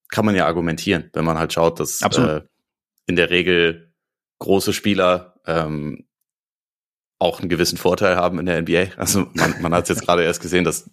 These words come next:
Speaker 1: Denver unter anderem auch deshalb irgendwie so überlegen war in fast allen Serien, weil die halt auch, also ein, ein gigantisches Lineup im Prinzip hatten. Und, ähm,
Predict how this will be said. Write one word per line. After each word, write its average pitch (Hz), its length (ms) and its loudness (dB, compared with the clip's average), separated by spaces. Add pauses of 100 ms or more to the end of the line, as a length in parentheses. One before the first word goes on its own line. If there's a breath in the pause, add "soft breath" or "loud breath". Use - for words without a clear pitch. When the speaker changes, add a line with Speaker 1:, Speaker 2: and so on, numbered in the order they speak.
(120)
Speaker 1:
Denver 90 300 2
unter 82 240 0
anderem 87 340 0
auch - 220 2
deshalb 90 320 2
irgendwie 87 240 -2
so 85 180 0
überlegen 85 540 0
war 76 200 2
in 80 160 -2
fast - 300 -6
allen 80 340 0 (560 soft breath)
Serien, 85 400 0
weil 87 120 2
die 85 120 -2
halt 85 140 0
auch, - 160 -2 (160)
also 87 260 2 (720)
ein, 92 460 -2
ein 90 240 0
gigantisches 107 600 0
Lineup 90 340 2
im 67 100 -4
Prinzip - 340 -6
hatten. - 240 -6 (360 soft breath)
Und, 80 500 -6
ähm, 80 480 0